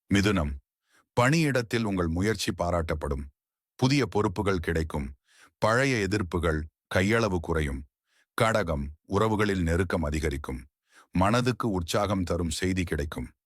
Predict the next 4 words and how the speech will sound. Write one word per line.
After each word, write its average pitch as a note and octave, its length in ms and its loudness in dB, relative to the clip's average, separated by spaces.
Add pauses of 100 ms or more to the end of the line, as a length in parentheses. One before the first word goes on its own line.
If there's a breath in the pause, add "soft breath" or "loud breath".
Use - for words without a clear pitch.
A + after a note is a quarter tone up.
(360 soft breath)
வீட்டு C3+ 280 4
சூழ்நிலை G2 480 0 (120)
அமைதியாக F2+ 560 0
இருக்கும். D2+ 340 -4